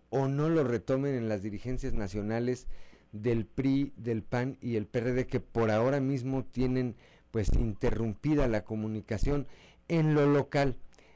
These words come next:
eh, ¿avisora usted que haya finalmente una alianza electoral de su partido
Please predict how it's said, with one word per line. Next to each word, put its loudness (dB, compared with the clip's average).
eh, 2
¿avisora 4
usted 2
que 0
haya 4
finalmente -2
una -2
alianza 0
electoral 0
de 0
su 2
partido 0